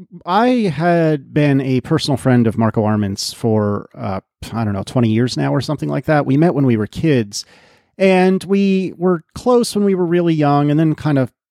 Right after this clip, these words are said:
fell out of touch with each other, not in an angry way, just, uh, you know, we lived, he lived in Ohio, I lived in various states in the Northeast of the United States and then the Midwest of the United States, and we just kind of fell out of touch. And then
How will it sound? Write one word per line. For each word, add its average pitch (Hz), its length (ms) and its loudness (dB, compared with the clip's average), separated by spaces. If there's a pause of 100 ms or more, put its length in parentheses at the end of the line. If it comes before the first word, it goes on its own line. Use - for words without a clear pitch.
fell 123 560 0 (200)
out 123 180 -2
of 104 100 -4 (360)
touch 127 220 -2
with 123 160 -4
each 117 160 -4
other, 123 240 2
not 185 180 0
in 143 60 -2
an 107 320 -2
angry 135 320 0
way, 101 240 -4
just, 123 300 -8
uh, 127 40 0
you 127 160 -2
know, 120 180 0
we 113 240 -2
lived, 113 420 0
he 147 80 2
lived 135 180 2
in 117 80 0
Ohio, 151 540 4
I 117 120 2
lived 110 300 -2
in 101 140 -2
various 107 340 -2
states - 540 -4
in 113 220 -4
the 107 60 0
Northeast 104 480 -2
of 104 80 -8
the 107 60 -4
United 104 260 -4
States 101 300 -6
and 101 100 -6
then 98 120 -6
the 95 40 -10
Midwest 107 360 0
of - 40 -6
the 143 60 -2
United 127 300 -2
States, 117 340 -4 (520)
and 214 60 0
we 240 60 4
just - 100 -4
kind 254 100 2
of 214 60 0
fell 208 160 4
out 170 80 4
of 165 80 -2
touch. - 680 0
And 180 260 2
then 180 420 2